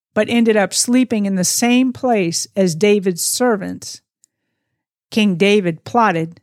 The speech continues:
to have him killed. He had hoped that Uriah would sleep with his wife, and Uriah would not know that the child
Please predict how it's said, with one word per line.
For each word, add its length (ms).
to 120
have 220
him 160
killed. 560
He 160
had 140
hoped 320
that 160
Uriah 480
would 180
sleep 380
with 120
his 200
wife, 460
and 160
Uriah 440
would 180
not 260
know 580
that 180
the 100
child 760